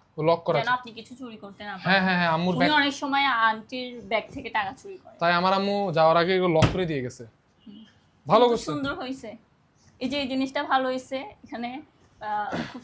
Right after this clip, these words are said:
Speaker 2: সুন্দর করে কোরআনগুলো সাজায় রাখছে। আর
Speaker 1: হ্যাঁ, হ্যাঁ,
Speaker 2: বিভিন্ন
Speaker 1: হ্যাঁ।
Speaker 2: জিনিস আন্টির যেটা প্রয়োজন, আঙ্কেলের যেটা প্রয়োজন রাখা
Speaker 1: হ্যাঁ,
Speaker 2: আছে।
Speaker 1: এই টেবিলটা
Speaker 2: এখানে
Speaker 1: যারা
Speaker 2: একটা
Speaker 1: বানাইছে,
Speaker 2: সুন্দর
Speaker 1: এখানে একটা সুন্দর, আহ, মেরিনের জন্য আমি একটা গিফট কিনছি।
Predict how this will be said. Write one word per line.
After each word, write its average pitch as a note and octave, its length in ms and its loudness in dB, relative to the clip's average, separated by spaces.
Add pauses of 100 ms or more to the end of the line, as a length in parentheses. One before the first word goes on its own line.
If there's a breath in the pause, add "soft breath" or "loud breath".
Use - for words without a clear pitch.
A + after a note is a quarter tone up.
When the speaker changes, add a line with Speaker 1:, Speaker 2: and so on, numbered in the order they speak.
Speaker 2:
সুন্দর B3 260 -6
করে A#3 380 -8
কোরআনগুলো G#3+ 640 -6
সাজায় G#3+ 400 -8
রাখছে। G#3+ 320 -16
আর C4 380 -16
Speaker 1:
হ্যাঁ, F3 140 -2
হ্যাঁ, D#3+ 120 -4
Speaker 2:
বিভিন্ন A#3+ 180 -4
Speaker 1:
হ্যাঁ। A#3 120 -6
Speaker 2:
জিনিস A3+ 300 -8
আন্টির G#3 320 -4
যেটা A3 220 -4
প্রয়োজন, G3 440 -8
আঙ্কেলের F#3 340 -14
যেটা F#3+ 160 -16
প্রয়োজন F#3 340 -18
রাখা E3+ 200 -12
Speaker 1:
হ্যাঁ, C3 140 -6
Speaker 2:
আছে। F3 360 -6
Speaker 1:
এই F#3+ 40 2
টেবিলটা G#3+ 300 6
Speaker 2:
এখানে A3+ 120 2
Speaker 1:
যারা A3 100 6
Speaker 2:
একটা G#3+ 100 2
Speaker 1:
বানাইছে, G3+ 180 -2
Speaker 2:
সুন্দর A#3 240 -4
Speaker 1:
এখানে F#3+ 180 -4
একটা F#3+ 160 -6
সুন্দর, F#3 300 -6
আহ, E3+ 120 -2
মেরিনের D#3+ 280 -2
জন্য F#3 120 -2
আমি F3+ 100 -2
একটা F3 140 -6
গিফট D#3+ 260 -2
কিনছি। F#3+ 300 -6